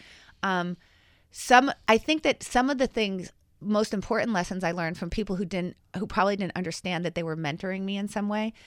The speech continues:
where I was just learning from them. And in particular, the important lessons for me were people who played in ways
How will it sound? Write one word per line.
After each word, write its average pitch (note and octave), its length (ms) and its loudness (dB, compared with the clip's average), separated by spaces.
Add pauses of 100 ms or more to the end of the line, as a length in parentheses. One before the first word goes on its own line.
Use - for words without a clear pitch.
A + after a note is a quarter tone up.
(160)
where F#3 140 4
I E3+ 40 6
was F3 80 2
just E3 180 -4
learning F#3+ 340 0
from D#3+ 200 -6
them. G2+ 220 -6 (240)
And G3+ 140 0
in G3+ 80 -2
particular, A#3+ 600 2
the F#3 140 0
important G#3+ 440 -2
lessons E3+ 380 -4
for E3+ 200 -8
me D3+ 340 -4
were F3+ 160 -2
people A#3+ 340 -4
who A#3 120 0
played F#3+ 420 0
in F#3 160 -4
ways E3 380 -2